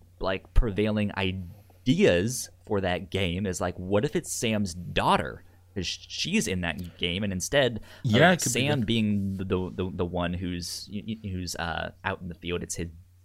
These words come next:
Speaker 1: daughter, and Sam is the person in the chair.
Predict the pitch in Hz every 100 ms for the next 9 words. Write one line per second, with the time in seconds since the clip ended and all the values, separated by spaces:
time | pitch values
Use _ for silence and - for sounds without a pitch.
0 | _ 127 147 104 95 90 - - 185 160
1 | 90 104 101 90 98 95 90 - - 95
2 | - 90 90 87 - 175 170 - -